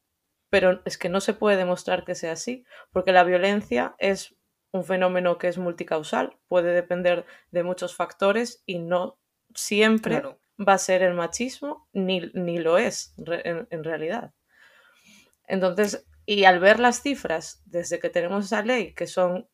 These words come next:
Speaker 1: básicamente similares, con apenas oscilaciones, a veces
Speaker 2: Mm.
Speaker 1: más,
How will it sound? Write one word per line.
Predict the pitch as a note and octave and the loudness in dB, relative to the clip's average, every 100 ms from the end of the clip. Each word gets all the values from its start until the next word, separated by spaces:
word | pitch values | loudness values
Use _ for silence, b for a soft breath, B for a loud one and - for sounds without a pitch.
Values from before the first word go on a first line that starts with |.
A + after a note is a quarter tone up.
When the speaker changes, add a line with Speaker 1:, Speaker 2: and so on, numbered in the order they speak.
| _ | _
Speaker 1:
básicamente | G3 F3 F3+ G3 F3+ G3 G#3 G3+ D#3+ - | -2 -2 -2 -4 -4 -2 -2 -4 -8 -8
similares, | - E3 D#3+ F#3+ A#3 F3 | -10 -6 -2 2 2 0
con | - D#3+ | -4 -8
apenas | D#3 - F3 F3 F3+ | -8 -4 -2 -2 -4
oscilaciones, | F3 F3+ F3 E3+ G#3+ G#3+ E3 D#3+ - | -10 -2 -2 -2 -2 0 -2 -6 -6
a | D#3+ | -4
veces | E3 F3 E3+ | -4 -6 -4
Speaker 2:
Mm. | |
Speaker 1:
más, | F3+ G3 G3+ | 2 2 2